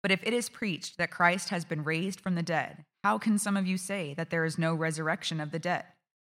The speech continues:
If there is no resurrection of the dead, then not even Christ has been raised. And if Christ has not been raised, our preaching is useless, and so is your faith. More than that,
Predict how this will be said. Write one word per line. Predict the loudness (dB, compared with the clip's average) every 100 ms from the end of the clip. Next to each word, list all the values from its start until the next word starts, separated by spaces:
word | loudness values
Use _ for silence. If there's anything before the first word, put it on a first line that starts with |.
| -6
If | 2
there | 4 6
is | 6
no | 4 6
resurrection | 6 4 2 0 0 -2 -2 -2
of | -4
the | -2
dead, | 0 0 0 0
then | 0 6
not | 6 4 0
even | -2 0 -2
Christ | 0 0 0 -2
has | -2 -2
been | -4 -4
raised. | -4 -4 -6 -14 _ _ _ _ _ 2
And | 2
if | 2
Christ | 2 2 2 -2
has | -4 0
not | 0 2
been | -2 -2
raised, | -2 -2 -4 -8 0 2
our | 2
preaching | 0 -4 -4 -6 -2 -2 -2
is | -4 -2
useless, | -4 -4 -6 -8 -8 -6
and | -2 0
so | 0 0 0
is | 0
your | -2 -4
faith. | -6 -8 -10 -16 _ _ _ _ _ _ _ 4
More | 6 6
than | 4 2
that, | 4 2